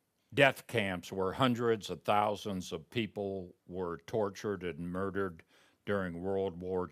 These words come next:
Two. Um, when we were in Europe, some of you have been to Auschwitz, we've been to Dachau,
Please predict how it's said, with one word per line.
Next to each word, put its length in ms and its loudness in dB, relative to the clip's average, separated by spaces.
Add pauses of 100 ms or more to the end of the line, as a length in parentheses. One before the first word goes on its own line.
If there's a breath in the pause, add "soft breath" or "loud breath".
Two. 400 -4 (840)
Um, 440 -10 (320)
when 220 -4
we 180 -2
were 320 -4 (180)
in 140 -6
Europe, 260 -2
some 220 -2
of 160 -2
you 80 0
have 140 -4
been 320 0 (320 soft breath)
to 200 -8
Auschwitz, 600 -4
we've 220 -6
been 220 -2
to 120 -14
Dachau, 840 -4